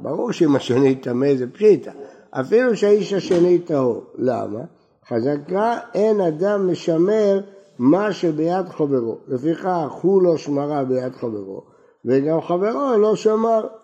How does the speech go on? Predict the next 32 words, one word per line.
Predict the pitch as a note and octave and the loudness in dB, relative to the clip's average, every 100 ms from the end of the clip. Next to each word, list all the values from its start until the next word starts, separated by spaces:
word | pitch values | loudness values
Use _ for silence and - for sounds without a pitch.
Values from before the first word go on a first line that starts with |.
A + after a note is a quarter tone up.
| _ - | _ -4
כיוון | D#3 E3+ E3+ | -2 0 -2
שהוא | E3+ F#3+ G3+ | 0 2 2
אומר, | A#3 B3 | 2 0
הוא | A3 G#3 | 0 0
אמר, | G#3+ A3 G#3+ | -2 -4 -4
"תנה | G3 B3+ C4+ | -2 0 0
לי", | A#3+ C#3+ A#2 - - | 2 0 -2 -8 -6
הוא | C#3+ | 0
לא | F3 | 2
יודע | A3+ G#3+ G3 | 4 4 4
אם | F3 | 4
אני | E3+ E3 | 4 2
טמא | D3+ D3+ D3 D3+ D3+ | 2 2 2 4 2
או | C3+ | 0
טהור, | A#2+ C#3+ B2+ A2+ F#2 - _ _ | 0 0 2 0 -6 -16 _ _
סימן | G#3 A#3 C4+ G#3+ | -2 0 0 0
שהוא | G#3 G#3+ | 4 4
לא | A#3+ A#3+ | 4 2
מקפיד, | G3+ - G#3+ F3+ - - | -4 0 4 4 0 -6
אז | C#3+ D#3 | -2 2
הוא | G3+ G#3 | 4 4
לא | A#3 B3 | 4 2
התכוון | F3+ G#3 G#3 G#3+ | 0 0 2 2
לשמור | G3+ C#3 F3 D#3+ C#3 | 0 -4 -2 -2 -2
את | A#2 | -8
זה, | A#2 - _ _ - | -14 -20 _ _ -4
ולכן | D3+ E3+ E3+ B3+ B3+ A3 G#3 - - F3+ D#3+ - | -2 -2 -2 -2 0 0 -2 -6 -8 -6 -6 -6
<clears throat> | D3 C#3+ C#3+ - | -6 -4 -6 -8
שניהם, | - E3+ G3 G3 G3 G3 - _ _ - | -8 0 4 4 2 -2 -16 _ _ -4
אה, | D3 D#3+ D#3 D3+ D3 C#3+ C3+ B2+ B2+ A#2+ - - A#2+ D3 - | 2 4 4 4 2 0 -2 -4 -4 -6 -10 -18 -8 -8 -4
בחזקת | D#3 E3 D3 - F3 D#3 | -4 -2 -2 0 -2 -2
טומאה. | E3 C3+ A2+ | -2 -4 -4